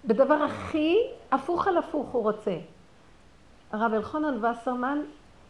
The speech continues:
צעד לתוך תאי הגזים, בהכרה מלאה שהוא הולך לתאי הגזים.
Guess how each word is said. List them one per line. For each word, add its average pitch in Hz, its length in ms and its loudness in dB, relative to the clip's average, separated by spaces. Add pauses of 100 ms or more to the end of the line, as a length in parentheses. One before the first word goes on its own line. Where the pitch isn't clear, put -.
(140)
צעד 277 460 0
לתוך 240 400 2
תאי 254 280 0
הגזים, 196 800 2 (180)
בהכרה 247 600 4
מלאה 277 540 4
שהוא 247 160 -2
הולך 262 260 4
לתאי 240 360 2
הגזים. 233 680 4